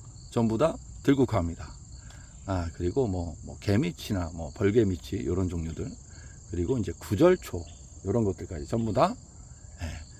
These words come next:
들국화에 들어갑니다. <laughs> 꽃의 크기가 전부 다 다르죠. 아, 그리고 색깔들은 어때요? 색깔들은 뭐 흰색도 있고요. 그리고 노란색도 있고, 뭐 분홍색도 있고,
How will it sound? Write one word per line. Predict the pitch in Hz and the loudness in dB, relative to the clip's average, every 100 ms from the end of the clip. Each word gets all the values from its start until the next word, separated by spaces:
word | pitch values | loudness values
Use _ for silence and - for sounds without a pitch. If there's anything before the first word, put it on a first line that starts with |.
| - - | -6 6
들국화에 | 127 160 - 127 147 | 8 10 8 6 4
들어갑니다. | 120 98 87 78 - - - - - - - 95 - - | 4 2 0 -6 -10 -16 -18 -18 -12 -10 -4 -2 2 2
<laughs> | - - - - - - - - | 0 -8 -12 -16 -16 -18 -6 6
꽃의 | 190 - 214 226 - - - - - - - - - | 6 8 8 8 6 -10 -20 -20 -20 -18 -18 -18 -2
크기가 | - 220 220 131 80 - - - | 2 6 10 10 10 2 -16 -2
전부 | - 131 131 | 2 4 4
다 | 127 | 2
다르죠. | - 113 131 101 110 - - - | 8 8 10 6 2 -6 -14 -10
아, | 90 87 | -8 -6
그리고 | 87 90 131 - | -2 0 0 -2
색깔들은 | - 202 220 208 190 160 | -4 4 10 10 10 8
어때요? | 101 - 85 80 - - - - - - | 4 0 -4 -8 -16 -20 -20 -20 -20 -8
색깔들은 | - 151 156 117 104 123 - - | 0 10 10 10 6 2 -4 -10
뭐 | 92 92 | -6 -6
흰색도 | 87 208 226 254 - 143 | 2 6 6 6 8 8
있고요. | - 101 87 110 - - - | 8 4 2 -4 -10 -18 -12
그리고 | 85 82 | -10 -4
노란색도 | 87 90 139 180 175 104 | 0 6 6 6 0 -2
있고, | 85 - - - - - - - | -6 -6 -12 -14 -20 -20 -20 -14
뭐 | 65 | -14
분홍색도 | - 101 123 175 170 - 120 | 0 8 10 10 6 6 2
있고, | 95 90 95 | 4 0 -2